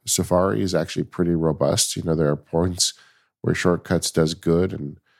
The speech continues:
and other points where it falls down. There's one huge gaping problem, which we're gonna talk about when we get to talking about tab groups. Um, but the, uh, in general, I feel like the Apple's done a pretty good job of giving us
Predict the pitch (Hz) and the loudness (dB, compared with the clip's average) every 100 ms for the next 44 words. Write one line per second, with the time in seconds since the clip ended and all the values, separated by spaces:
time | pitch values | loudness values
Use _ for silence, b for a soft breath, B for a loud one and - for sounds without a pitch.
0 | _ - 85 87 85 - 85 80 - 64 | _ -6 0 0 -2 -2 0 0 0 0
1 | 64 - 78 85 78 90 90 90 85 82 | 0 2 2 2 0 -2 0 2 0 0
2 | 90 82 82 82 82 87 82 76 67 - | 0 0 -4 -2 0 0 -2 -8 -6 -4
3 | 73 76 78 78 76 73 73 69 73 76 | -2 -2 -4 -6 -6 -4 -4 -4 -2 -2
4 | 71 71 71 71 - 64 65 71 69 _ | -2 -4 -4 -4 -8 -10 -8 -6 -6 _
5 | - 73 67 - - 69 69 69 60 - | 0 0 0 -4 -6 -6 -2 -4 -6 -2
6 | 78 85 90 71 - - B B B B | 0 0 0 -2 -2 -8 B B B B
7 | B - 80 78 101 90 - _ - - | B -2 -2 0 2 2 0 _ -10 -2
8 | 92 87 90 - 98 92 95 120 104 65 | 0 2 0 2 0 0 0 0 0 -2
9 | 62 80 87 87 73 73 - 80 71 58 | -4 -4 -4 -2 -2 -4 -8 -4 -4 -6
10 | _ 80 85 85 82 80 78 95 87 80 | _ 0 0 2 0 0 -2 -2 0 0
11 | 76 92 113 101 71 85 80 76 71 - | 0 0 0 -2 -6 -4 -2 -2 -2 -4